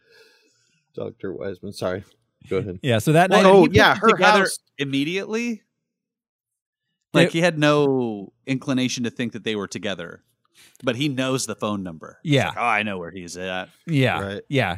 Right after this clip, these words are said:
Speaker 1: And
Speaker 2: He
Speaker 1: that seemed like a lake house or cabin.
Speaker 2: Yeah, it didn't seem
Speaker 3: Yeah.
Speaker 2: like a
Speaker 1: Didn't
Speaker 2: regular
Speaker 1: seem,
Speaker 2: house.
Speaker 1: you know, across town. That's what I mean. Like, Ella found that place.
Speaker 2: Y-, real, yeah. And where, I mean,
Speaker 1: Precisely.
Speaker 2: it seems like it was far away from town. <laughs>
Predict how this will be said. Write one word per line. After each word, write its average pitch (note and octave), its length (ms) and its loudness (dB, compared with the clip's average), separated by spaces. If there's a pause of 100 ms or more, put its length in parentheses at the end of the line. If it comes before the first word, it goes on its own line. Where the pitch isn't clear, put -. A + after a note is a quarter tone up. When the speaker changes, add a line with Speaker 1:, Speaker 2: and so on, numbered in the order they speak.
(100)
Speaker 1:
And C3+ 100 0
Speaker 2:
He C4 40 4
Speaker 1:
that C#4+ 100 0
seemed D4+ 240 -2
like G3+ 180 -2
a B2+ 60 -2
lake A#2 340 -4
house G2+ 280 -8
or F#2+ 80 -14
cabin. G2 540 -12 (160)
Speaker 2:
Yeah, F3 420 2
it B2 80 0
didn't G#3 160 4
seem B2 80 4
Speaker 3:
Yeah. G#2 60 4
Speaker 2:
like E3 120 4
a D#3+ 60 4
Speaker 1:
Didn't B2 140 2
Speaker 2:
regular C#3 360 4
Speaker 1:
seem, F2 80 0
Speaker 2:
house. - 180 0
Speaker 1:
you - 40 -2
know, D#3 140 -2
across C3 420 -2
town. A#2 460 -6 (280)
That's C3 240 -8
what C#3+ 100 -2
I B2+ 100 0
mean. B2 320 -6
Like, A2 240 -6
Ella C3+ 260 -4 (200)
found A#2 260 -6
that A#2 160 -4
place. - 460 -10 (1080)
Speaker 2:
Y-, - 80 -10 (240)
real, F3 360 2
yeah. A#3+ 300 2 (100)
And A3+ 240 0
where, B3 200 6
I G#3 100 4
mean, A#3+ 120 2
Speaker 1:
Precisely. G#2+ 500 0
Speaker 2:
it A#3+ 120 2
seems D#4 200 0
like C4 140 2
it - 20 -2
was G#3 160 2
far G3 360 6
away F3+ 280 4
from D#3+ 180 2
town. F2+ 440 2
<laughs> - 60 2